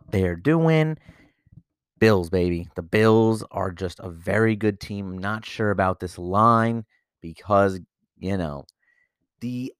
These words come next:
Raiders have just massive cluster injuries on offense. You know, Hunter Renfrow right now is their best wide receiver. Jacobs' hip's a little banged up.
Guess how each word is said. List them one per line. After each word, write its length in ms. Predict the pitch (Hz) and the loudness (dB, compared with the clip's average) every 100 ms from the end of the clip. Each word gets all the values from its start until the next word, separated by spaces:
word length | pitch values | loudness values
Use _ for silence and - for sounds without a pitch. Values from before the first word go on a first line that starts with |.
| _ _ | _ _
Raiders 580 | 117 120 151 180 175 147 | -10 -2 -2 0 -2 -2
have 240 | 113 98 | -2 -4
just 260 | 90 - - | -4 -10 -6
massive 680 | 95 101 135 175 - 123 - | -4 2 4 2 0 -8 -6
cluster 480 | - 104 - 92 | 2 2 2 -2
injuries 500 | 90 107 127 117 98 | 0 0 0 0 0
on 140 | 85 82 | -2 -2
offense. 680 | 90 131 - 80 67 - - _ _ _ _ _ _ _ | 4 4 4 -4 -4 -14 -20 _ _ _ _ _ _ _
You 100 | 113 | -4
know, 160 | 104 92 | -4 -4
Hunter 260 | 131 151 147 | -8 -4 0
Renfrow 500 | 101 143 - 131 95 | 2 2 4 4 6
right 200 | 90 87 | 6 4
now 240 | 90 90 | 2 0
is 100 | 87 | 0
their 140 | 92 85 | 0 0
best 300 | 98 87 - | 0 0 2
wide 260 | 90 90 | 2 2
receiver. 640 | - - 131 165 156 147 156 _ _ _ _ _ _ _ - | -2 2 6 6 6 6 2 _ _ _ _ _ _ _ -6
Jacobs' 520 | 110 123 139 123 113 - 101 90 | 0 0 0 -4 -6 -14 -18 -8
hip's 260 | - 151 - | -2 0 2
a 40 | |
little 180 | 117 92 | 0 0
banged 400 | 90 92 87 92 | 0 -2 0 4
up. 320 | 185 175 - | 4 4 -2